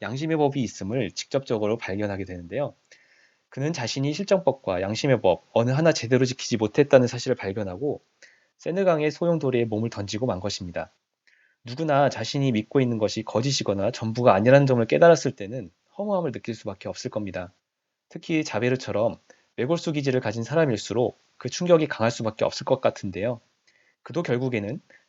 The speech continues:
자기 자신을 용서하지 못했기 때문에 죽음을 택하고 만 것이 아닌가 싶습니다.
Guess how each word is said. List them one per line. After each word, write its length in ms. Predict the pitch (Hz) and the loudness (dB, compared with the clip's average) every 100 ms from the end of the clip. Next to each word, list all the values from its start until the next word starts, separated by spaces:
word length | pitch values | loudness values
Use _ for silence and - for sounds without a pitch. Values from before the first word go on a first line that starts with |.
| _ | _
자기 240 | - 123 | -8 0
자신을 260 | 147 143 135 | 0 0 -2
용서하지 360 | 117 123 160 139 | -2 2 2 0
못했기 400 | 110 - - - | -4 -6 -8 -4
때문에 320 | 113 95 95 | -4 -4 -10
죽음을 340 | - 117 127 | -8 -2 -2
택하고 300 | 123 131 131 | -2 -2 0
만 160 | 113 95 | 0 0
것이 240 | 107 - | -2 -2
아닌가 280 | 107 87 85 | -4 -6 -6
싶습니다. 600 | 113 - 151 123 92 85 | -8 -6 -4 -4 -4 -12